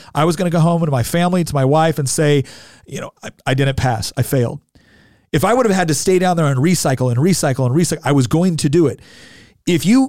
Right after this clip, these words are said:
if you can establish this sort of discipline in order to, it's not that you've established the discipline to get the certification. The discipline that you have, you have given yourself during that time is going to serve you the rest of your life.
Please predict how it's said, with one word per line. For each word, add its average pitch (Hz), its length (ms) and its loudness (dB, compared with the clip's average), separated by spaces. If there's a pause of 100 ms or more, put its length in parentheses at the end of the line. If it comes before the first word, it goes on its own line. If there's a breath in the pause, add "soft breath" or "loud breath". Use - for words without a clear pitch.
if 151 140 0
you 240 80 4
can 294 100 0
establish 190 540 0
this 196 100 0
sort 185 220 -2
of 120 160 -2
discipline 127 840 -2
in 160 120 0
order 190 300 2
to, 180 100 0 (180 loud breath)
it's - 160 -2
not 233 220 -2
that 262 120 -4
you've 180 160 0
established 190 460 -2
the 175 80 -4
discipline 156 480 -2
to 151 140 -2
get 170 180 -2
the - 80 -2
certification. 156 880 -2 (360 loud breath)
The 160 80 0
discipline 220 580 -2
that 175 100 -2
you 202 220 0
have, 160 260 0
you 185 200 0
have 131 340 -2
given 247 320 -2
yourself 139 480 -2
during 185 220 -2
that 156 200 -2
time 147 600 -2 (340 soft breath)
is - 120 -2
going 220 140 0
to 180 60 -2
serve 240 340 0
you 185 140 2
the 160 100 2
rest 202 380 0
of 175 100 -2
your 165 140 2
life. 220 520 -4